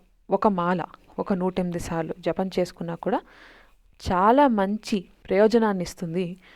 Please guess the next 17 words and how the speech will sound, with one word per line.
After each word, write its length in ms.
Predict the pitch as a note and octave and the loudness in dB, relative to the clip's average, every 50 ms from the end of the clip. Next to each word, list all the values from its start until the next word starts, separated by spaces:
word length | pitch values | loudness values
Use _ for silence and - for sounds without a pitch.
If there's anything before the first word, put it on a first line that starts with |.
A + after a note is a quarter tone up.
| - - _ _ _ _ _ | -20 -20 _ _ _ _ _
సూర్యభగవానుడి 840 | - - G#3 A3 A#3 A#3+ G3 F#3+ E3+ E3+ E3+ E3+ E3+ E3+ A#3 D#4 - - _ _ _ _ _ _ _ _ | -6 0 2 2 4 4 2 2 2 0 -2 -2 -2 -2 -4 -4 -6 -8 _ _ _ _ _ _ _ _
శ్లోక 640 | - - - F#3 F#3+ G3+ A3+ A3+ - A#3 A3+ A#3 A#3 - - | -14 -4 0 2 4 4 4 2 2 4 4 4 2 -2 -8
నామరూప 680 | F#3 F3+ F3 F3 F3+ F#3+ F#3+ F3 F3 E3+ - - C4+ F4 - - _ - | -10 -6 -4 -2 0 0 0 -2 -2 -2 -2 0 0 0 -2 -6 _ -10
జపం. 280 | - F3 D#3 - - - _ _ _ _ _ _ _ _ _ - | -8 -8 -6 -6 -10 -14 _ _ _ _ _ _ _ _ _ -8
ఇక 280 | G#3 - G#3 F3+ E3+ - - | -2 0 2 2 0 0 -2
ఈ 120 | - A3+ A3 | -2 -2 0
వీడియో 300 | G3+ G#3+ G#3+ G#3 A#3 A#3 | 0 0 2 4 2 2
కింతే 460 | - - F3 F3 F3+ - C4 E4+ - - _ _ _ _ _ _ _ _ _ _ _ _ - | 2 -2 -10 -8 -4 -2 -2 -2 -2 -4 _ _ _ _ _ _ _ _ _ _ _ _ -4
ఈ 300 | A3+ C4 D4 C#4+ A#3 - - _ _ _ _ _ _ _ _ _ _ - | 0 0 2 2 0 -2 -8 _ _ _ _ _ _ _ _ _ _ -8
మనం 280 | G3 G3 G3+ G#3+ G#3+ G#3 | -4 -2 0 0 0 0
మాట్లాడుకున్న 600 | F#3+ F#3+ G3 - A#3 A#3 A3+ - - G#3 G#3 G3+ | 0 0 2 2 2 2 2 2 0 0 0 -2
నాలుగు 560 | F#3 E3 D#3+ D#3+ E3+ F#3 G3 G3 F3+ F3+ F3+ - - _ - - | -2 -2 -2 -2 0 2 2 0 0 -2 -6 -8 -12 _ -20 -18
శ్లోకాలను 760 | - - - F3+ F#3 F#3 F#3 G3 F#3+ F3+ F3 F3 E3 A3 D#4 - _ _ _ - - - - - _ _ _ _ - | -10 -2 2 2 2 2 2 2 2 2 2 0 -2 -4 -6 -6 _ _ _ -20 -20 -20 -20 -20 _ _ _ _ -8
నేను 460 | F#3+ F#3+ F#3+ F#3 F#3 F#3 F#3 A3 B3 _ _ _ _ _ - | -6 -6 -4 -4 -6 -6 -8 -10 -14 _ _ _ _ _ -2
వచ్చే 280 | G3+ G3+ - - C4 | -2 0 2 2 4
వీడియోలో 720 | A#3+ G3+ G#3 G#3 G3+ A3 A3 G#3+ G3+ F3+ F3 F3 G#3+ C4+ - - - - _ _ - | 4 4 2 2 4 4 4 4 4 2 0 -2 -4 -4 -8 -14 -20 -20 _ _ -6
ఒక్కొక్కటిగా 760 | G3 - - C#4 C#4 - - B3 A#3+ G#3+ F#3+ F3+ A3 D4 | -2 2 2 2 2 4 2 2 2 2 2 2 2 2